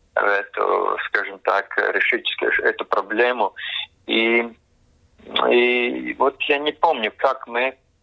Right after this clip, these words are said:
о-, э, город Огры, э, включили, но, кажется, у нас, э,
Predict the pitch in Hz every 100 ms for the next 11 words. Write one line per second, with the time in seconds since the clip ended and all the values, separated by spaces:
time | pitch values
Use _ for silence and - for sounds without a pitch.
0 | _ _ 113 139 - 113 113 107 104 113
1 | 107 131 117 107 - - 170 175 - 123
2 | - _ - 98 101 92 95 95 92 95
3 | - - 101 - - 131 110 120 139 _
4 | _ _ _ _ 123 131 139 139 139 139
5 | - 160 151 131 _ 135 127 127 127 131
6 | 143 143 - - 123 120 120